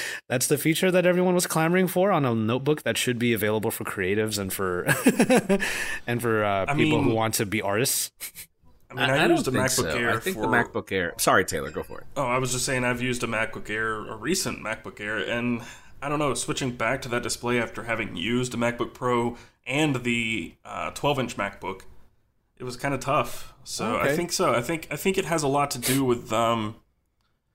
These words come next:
Speaker 2: like, especially when I was photo editing and stuff on, on the twelve inch MacBook, comparing that to doing some on my sister's MacBook Air, it was just, it's just better. Like, if you're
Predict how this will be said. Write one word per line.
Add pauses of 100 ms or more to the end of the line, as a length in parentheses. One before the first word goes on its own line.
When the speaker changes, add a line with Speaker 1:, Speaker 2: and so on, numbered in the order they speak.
(280)
Speaker 2:
like,
especially
when
I
was
photo
editing
and
stuff
on,
on
the
twelve
inch
MacBook, (140)
comparing
that
to (400)
doing
some
on
my
sister's
MacBook
Air,
it
was
just, (680)
it's
just (520)
better.
Like,
if
you're